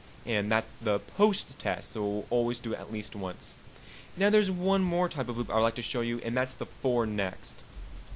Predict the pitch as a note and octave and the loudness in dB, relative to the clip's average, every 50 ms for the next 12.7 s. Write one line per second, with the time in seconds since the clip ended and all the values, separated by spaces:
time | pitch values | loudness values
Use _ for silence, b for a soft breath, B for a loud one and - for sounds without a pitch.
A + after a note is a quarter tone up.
0 | - - - - - - A#2+ A#2+ B2+ C#3 C3+ - C#3+ B2+ B2+ B2 A2+ A2+ A2+ A2 | -12 -12 -14 -10 -4 -2 0 2 2 2 2 0 0 0 0 -2 -2 -4 -8 -10
1 | - - - - - G3+ G3 F#3+ E3 - - - - C#3+ C#3 C3+ C3 B2+ B2 B2+ | -10 -12 -10 -2 2 4 4 4 2 -2 -4 -2 0 2 2 2 2 0 -2 -4
2 | - - - - - - - - - - - - - - - - - - - - | -8 -12 -12 -12 -12 -12 -12 -12 -14 -14 -14 -16 -16 -18 -18 -20 -20 -20 -20 -18
3 | - - - - - B2+ B2 A#2+ A#2 A#2 A#2 A2+ - - - B2 A#2+ A#2 A2+ G#2+ | -18 -16 -12 -4 0 2 2 4 2 0 -2 -4 -6 -4 0 0 2 2 0 0
4 | - - - A#2 G#2+ - G#2+ F#2+ F#2+ - - - G#2 F#2+ F#2+ - B B B B | -2 -4 -2 -2 -2 0 0 -2 -2 -2 -6 -6 -4 -4 -4 -6 B B B B
5 | B B - C#3+ C3 - E3+ F#3+ G3+ - A3 F#3 - B2 A#2 G#2+ G#2+ A2 - - | B B -2 0 2 4 4 2 2 0 -4 -6 -4 -4 -2 -2 -4 -4 -2 -2
6 | A#2 G2 G2 G#2 A#2 B2+ - - D#3+ D#3+ E3 E3 F3 F3 E3 C3+ A2 A#2+ A#2 B2 | -2 -2 0 0 0 0 0 -2 -2 -2 -2 -2 -2 -4 -4 -4 -4 -2 0 2
7 | A#2+ A2+ A2 G#2+ A2 E2 G#2 G2 F#2+ G2 A#2 D3 E3+ D#3+ G#2+ F#2+ G2 G2 G2 A2 | 2 2 0 0 -2 -4 -4 -4 0 4 4 4 4 4 2 0 0 0 0 0
8 | C3+ - - - - - - - - - - - - - - - - - - - | -2 -4 -6 -6 -6 -8 -12 -12 -14 -14 -14 -14 -14 -12 -12 -12 -10 -10 -10 -10
9 | - - - - - - C3 B2+ B2 A#2+ A#2 A2 - - - E3+ F#3+ F#3 - B2+ | -10 -10 -10 -6 -2 2 2 2 4 4 2 2 0 0 0 0 0 0 2 0
10 | A#2 A#2+ - - - A#2 A2+ A2 A2 G#2+ G#2 G#2 - - - - - - - - | 0 0 -2 -6 -4 -4 -2 -2 -4 -4 -4 -4 -4 -4 -6 -8 -12 -18 -18 -18
11 | - - - - - - - - - - - - - - - - - - - - | -18 -18 -18 -18 -18 -18 -18 -18 -18 -16 -14 -12 -12 -12 -12 -14 -16 -16 -16 -6
12 | - - C#3 E3 G3 F#3 C3 A2 G#2 G2+ G2 G2+ A2 | 0 4 4 6 6 6 6 6 6 4 2 0 -2